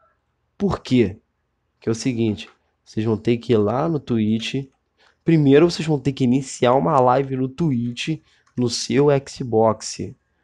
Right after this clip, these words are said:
Lembrando que eu não sei o que tá acontecendo com esse aplicativo do Twitch, que você não consegue colocar absolutamente nenhuma, não sei o porquê, você não consegue colocar nenhuma, nenhum acento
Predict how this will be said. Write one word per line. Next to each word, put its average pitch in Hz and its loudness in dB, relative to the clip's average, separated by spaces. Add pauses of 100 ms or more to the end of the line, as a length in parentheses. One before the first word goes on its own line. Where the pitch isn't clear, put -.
(140)
Lembrando 131 2
que 143 -4
eu 131 2
não 151 -4
sei - -4
o 110 -16
que - -8
tá 113 0
acontecendo 110 -2
com 104 -6
esse 98 -10
aplicativo 107 -4
do 110 0
Twitch, 127 -2
que - -8
você 113 0
não 127 2
consegue 123 0 (400)
colocar 123 2 (340)
absolutamente 127 -2 (300)
nenhuma, 143 4 (960)
não 151 4
sei 120 0
o 117 0
porquê, 123 -2 (360)
você - -4
não 131 0
consegue 127 0
colocar 127 2 (240)
nenhuma, 165 2 (800)
nenhum 127 4
acento 156 0